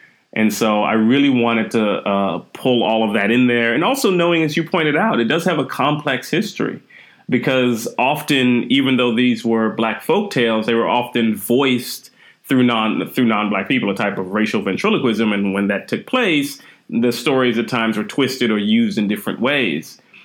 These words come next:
And this is even imp-, it even impacted how many African Americans viewed the story, right? Um, some of these stories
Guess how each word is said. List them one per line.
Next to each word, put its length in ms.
And 480
this 140
is 80
even 220
imp-, 320
it 100
even 220
impacted 540
how 680
many 240
African 320
Americans 460
viewed 220
the 60
story, 400
right? 380
Um, 480
some 240
of 100
these 220
stories 840